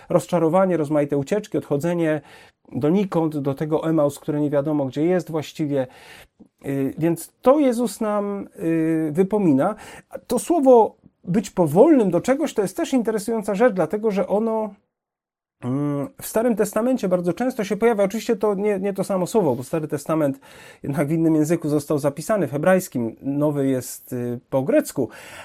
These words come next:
Ale, ale sama koncepcja, sama myśl jest podobna, że wielokrotnie, kiedy mamy, y, y, te wymieniane określenia dotyczące Pana Boga, jaki On jest, łaskawy, pełen miłosierdzia,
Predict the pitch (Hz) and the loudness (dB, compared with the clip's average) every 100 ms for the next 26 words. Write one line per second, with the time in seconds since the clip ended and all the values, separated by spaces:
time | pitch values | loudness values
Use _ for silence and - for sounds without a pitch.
0 | - - 196 277 - - 202 226 285 269 | -10 0 6 6 6 0 0 0 -2 -4
1 | 269 196 190 285 - 147 - 185 175 220 | -4 -6 -2 -4 -2 -6 -2 -2 0 2
2 | 226 - 139 123 147 151 - 165 180 156 | 0 0 -4 -2 -2 -4 -4 0 0 2
3 | 120 110 143 139 - - _ - 165 254 | 0 0 0 0 -2 -20 _ -2 2 2
4 | - 262 240 196 190 190 202 226 208 175 | 2 0 0 -2 -2 0 -2 -2 -4 -6
5 | - _ 120 117 - 190 - - 170 151 | -12 _ -20 -20 -18 -16 -16 -6 -4 -4
6 | _ - 147 175 190 180 208 214 175 - | _ -14 -4 0 0 0 -2 -4 -6 -10
7 | _ _ _ 175 170 180 165 220 233 220 | _ _ _ -2 0 0 -2 -2 0 0
8 | 180 170 175 226 233 202 185 170 160 170 | -2 -2 -6 -6 -6 -4 -4 -2 0 0
9 | 135 151 190 190 180 180 156 110 - 123 | 2 2 0 0 0 2 2 0 -4 -6
10 | - - 165 160 147 139 120 - - - | -6 -4 -2 0 0 -2 -2 -10 -16 -2
11 | 156 160 156 143 135 294 240 180 | 2 2 2 0 0 0 2 0